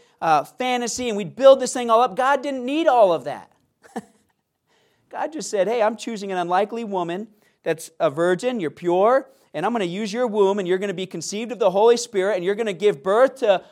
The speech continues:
the Son and the Savior of the world." I don't need man.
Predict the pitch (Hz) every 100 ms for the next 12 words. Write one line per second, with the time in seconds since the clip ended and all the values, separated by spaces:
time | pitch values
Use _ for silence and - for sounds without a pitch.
0 | _ - 185 170 - 226 247 262 254 196
1 | 175 175 226 262 254 262 214 180 202 208
2 | 240 294 208 117 _ _ _ _ _ _
3 | _ _ _ _ _ _ _ _ _ _
4 | - 254 285 269 302 302 269 214 131 101